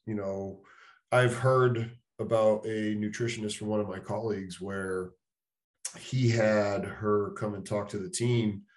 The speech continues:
every Monday 'cause he was like, "Listen, how good would our athletes be if, you know,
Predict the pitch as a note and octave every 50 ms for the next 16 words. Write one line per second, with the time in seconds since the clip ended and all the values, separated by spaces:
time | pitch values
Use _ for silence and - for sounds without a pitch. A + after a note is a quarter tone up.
0 | _ _ _ _ _ _ _ _ _ _ - - A#2+ A#2+ B2 B2 A#2 G#2+ A2 A2+
1 | A2+ - E2+ - - _ - - G#2 G#2 G#2+ A2 G#2+ G2+ F2+ G2+ G2 F2+ G#2+ A#2+
2 | B2 A#2 G2+ F2+ E2+ E2 G#2 B2 B2+ G#2+ - A2 A#2+ A#2 A#2 A2 G#2+ G2 - F2
3 | G#2 G#2 G#2 G2+ G2 G2 G#2 G#2 G#2 - G2+ G2 F#2 - - G#2 G#2 G2+ G2 G2
4 | F#2+ F2+ - F#2+ F#2+ F#2 F#2 F2+ - - - - - - _ _ _ _ _ _
5 | _ _ _ _ _ _ _ _ _ _ _ _ _ _ _ _ _ _ _ -
6 | G#2+ G#2 G2+ F#2 F2+ F2 F2 F2 F2+ F2